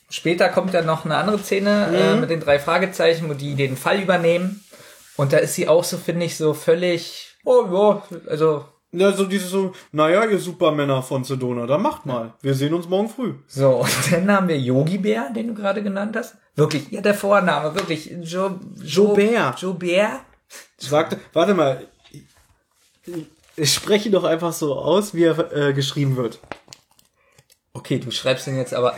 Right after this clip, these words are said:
Speaker 1: Jaubert.
Speaker 2: Jaubert, ja.
Speaker 1: So, also Jaubert. <laughs> Jaubert, ähm, wie findest du seinen französischen Akzent?
Speaker 2: Schlecht.
Speaker 1: <laughs> Gut, ich nämlich auch. Das ist schon wieder ein Deutscher, der Französisch spricht. So hört sich das an.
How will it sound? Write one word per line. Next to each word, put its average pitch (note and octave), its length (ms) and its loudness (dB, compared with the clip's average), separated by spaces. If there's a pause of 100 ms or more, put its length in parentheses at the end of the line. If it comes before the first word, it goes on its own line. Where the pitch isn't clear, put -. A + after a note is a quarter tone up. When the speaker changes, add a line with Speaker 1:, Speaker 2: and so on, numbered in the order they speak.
Speaker 1:
Jaubert. C3 580 0
Speaker 2:
Jaubert, C#3+ 460 2
ja. D3 200 0 (200)
Speaker 1:
So, C#3 320 2
also D3 200 2
Jaubert. C#3 680 2 (920)
<laughs> - 280 -2 (1300)
Jaubert, D#3 760 2
ähm, D#3+ 460 -2 (280)
wie F#4 120 2
findest G#3 280 -2
du F#3 40 -6
seinen F3+ 160 0
französischen E3 600 -2
Akzent? C#3 640 -4 (100)
Speaker 2:
Schlecht. C#3+ 460 2 (260)
Speaker 1:
<laughs> - 260 -6
Gut, F#3 200 0 (380)
ich G#3+ 160 -4
nämlich G3+ 380 -2
auch. F#3+ 200 2
Das F#3 160 -4
ist F3+ 100 -2
schon F#3 140 -6
wieder F3+ 140 0
ein C#3+ 100 -2
Deutscher, G3+ 360 2
der F#3 140 2
Französisch E3 520 0
spricht. - 340 -6
So F3 160 2
hört E3+ 160 2
sich G#3+ 100 0
das F3 200 -6
an. F#3+ 300 0